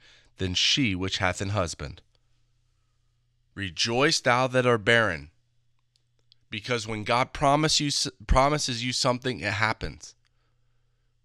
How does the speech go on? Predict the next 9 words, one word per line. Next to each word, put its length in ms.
So 120
you 200
are 100
to 80
rejoice 920
because 380
God 520
will 500
provide. 520